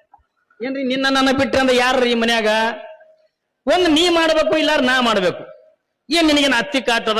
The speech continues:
ಮಾವನ ಕಾಟದ, ಏನೋ ನಗಿಣದರ ಕಾಟದ, ಏನು ಸೌತಿ ಕಾಟದ? ಯಾಕೆ ಕಳತಲ್ಲೇ ಮಾಡ್ಕೊಂಡು ತಿನ್ನಕತ್ತಿ ಹೇಳುವ ತಿವ? "ಇಲ್ರಿ, ನಾನ್ ನಿಜವಾಗ್ಲೂ ನನ್ನ ಸಿರ್-," ಮತ್ ಮಾಡ್ತ ಹಂಗೆ ಹೇಳ್ತೀನಿ, ಹಂಗೆ ಬಡಗಿ ತಗೊಂಡು ಒಂದು ಸೌನ್ ಹೊಡಿಲಕತ್ತು. ಹೊಡಿ ಹೊಡಿ ಹೊಡಿತು.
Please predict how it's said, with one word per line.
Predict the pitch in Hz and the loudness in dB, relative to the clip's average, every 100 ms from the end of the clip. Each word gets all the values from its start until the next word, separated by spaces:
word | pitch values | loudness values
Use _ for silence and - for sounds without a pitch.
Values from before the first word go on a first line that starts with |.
| 233 | 0
ಮಾವನ | 220 214 247 254 | 0 2 0 0
ಕಾಟದ, | 226 214 208 202 | -2 -2 -2 0
ಏನೋ | 220 233 | 0 0
ನಗಿಣದರ | 226 214 226 262 240 | 0 0 0 0 0
ಕಾಟದ, | 226 214 208 202 | 0 -2 0 0
ಏನು | 226 240 | 2 0
ಸೌತಿ | 233 226 226 269 | 0 0 0 -2
ಕಾಟದ? | 254 220 196 190 226 - 190 | -2 -2 0 -2 -2 -6 -4
ಯಾಕೆ | 220 403 415 320 | 0 0 0 0
ಕಳತಲ್ಲೇ | 339 330 339 330 | 0 0 0 2
ಮಾಡ್ಕೊಂಡು | 302 277 294 | 0 0 -2
ತಿನ್ನಕತ್ತಿ | - 262 254 233 226 | 0 0 0 -2 0
ಹೇಳುವ | 175 226 220 226 | 2 2 4 2
ತಿವ? | 269 185 160 139 - - 247 | 0 0 -2 -2 -10 -10 -2
"ಇಲ್ರಿ, | 370 403 370 | 2 2 2
ನಾನ್ | 381 359 | 2 2
ನಿಜವಾಗ್ಲೂ | 302 240 359 370 | 0 0 -2 0
ನನ್ನ | 359 349 | 2 2
ಸಿರ್-," | 320 339 - - 147 | 0 -4 -6 -16 -6
ಮತ್ | 196 - - _ _ _ _ _ 156 | -6 -6 -18 _ _ _ _ _ -6
ಮಾಡ್ತ | 202 285 330 - - - | -2 -2 -2 -10 -18 -8
ಹಂಗೆ | 180 214 254 302 | -4 -2 -2 -2
ಹೇಳ್ತೀನಿ, | 370 - 277 269 - - 330 294 - - - - | -2 0 0 0 -4 -4 -6 -4 -6 -8 -18 -16
ಹಂಗೆ | - 196 226 254 277 359 262 | -10 -6 -4 -6 -4 -2 0
ಬಡಗಿ | 240 247 277 | -2 0 -2
ತಗೊಂಡು | 254 262 247 | -2 0 0
ಒಂದು | 240 | 0
ಸೌನ್ | - 147 151 294 | -2 -2 -2 -2
ಹೊಡಿಲಕತ್ತು. | 175 196 202 170 196 - 143 - - _ _ 170 | -2 -2 -2 -2 -2 -4 -12 -16 -20 _ _ -2
ಹೊಡಿ | 220 302 339 359 359 | 2 2 2 2 2
ಹೊಡಿ | 359 349 | 2 2
ಹೊಡಿತು. | 277 302 - - | 2 0 -4 -12